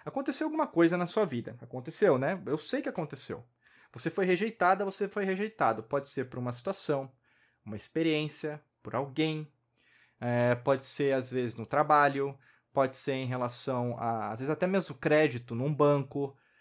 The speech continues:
Pode ser relacionado no relacionamento. As pessoas, a maior parte das pessoas vão falar de relacionamento, rejeição.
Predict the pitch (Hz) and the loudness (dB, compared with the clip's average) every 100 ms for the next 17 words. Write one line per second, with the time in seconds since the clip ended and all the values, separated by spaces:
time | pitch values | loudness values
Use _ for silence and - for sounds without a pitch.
0 | _ - 151 - 135 127 123 131 131 117 | _ 0 0 2 -2 0 0 -4 -2 0
1 | 113 113 113 120 120 - 147 160 170 - | 0 -4 -4 -2 -2 0 0 0 -2 -6
2 | 156 - 156 220 233 202 180 180 175 180 | -10 -6 -2 0 0 -2 -2 -2 -2 0
3 | 170 160 170 160 170 160 113 104 117 117 | 0 0 0 0 -2 -2 -4 -4 -4 -4
4 | 110 - | -8 -12